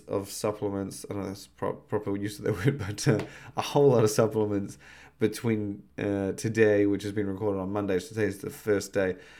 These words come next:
right through until Christmas Day. So even though I don't work Christmas Day, it's a rule of mine since we started Stack ten years ago, um, there will be something up on Christmas Day. We'll just have to schedule it so that you can get that twelfth giveaway, and it will be a big one, I think.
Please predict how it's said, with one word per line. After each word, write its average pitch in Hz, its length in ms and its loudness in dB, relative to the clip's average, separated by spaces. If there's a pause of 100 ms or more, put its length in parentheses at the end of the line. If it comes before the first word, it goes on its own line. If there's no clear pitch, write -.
(160)
right 107 300 2
through 107 220 -2
until 101 220 -2
Christmas 104 520 -6
Day. 101 340 2
So - 160 -4
even 123 180 0
though 120 100 -2
I 107 60 0
don't 110 200 0
work 107 200 -2
Christmas 107 360 -4
Day, 104 240 2
it's 101 180 0
a 95 40 -6
rule 107 300 0
of 104 100 0
mine 101 280 -2
since 101 200 -12
we - 80 -14
started 98 300 0
Stack 98 280 -2
ten 104 140 -4
years 98 140 -4
ago, 98 160 -2 (540)
um, 98 420 -2
there 107 140 6
will 117 100 4
be 107 120 2
something 101 380 -6
up 98 200 -4
on 98 100 -2
Christmas 98 380 -6
Day. 95 160 -2
We'll 104 140 -2
just 104 160 -8
have 107 100 -8
to - 80 -10
schedule 101 480 2
it 95 100 -6
so 107 140 -2
that 92 260 0 (420)
you 113 180 4
can 101 260 -6
get 107 240 0
that 98 180 0
twelfth 95 380 -4
giveaway, 98 380 0
and 98 80 -2
it 98 80 -4
will 113 120 0
be 101 140 0
a 92 40 0
big 95 220 0
one, 98 140 -4
I 92 80 -4
think. 95 340 -8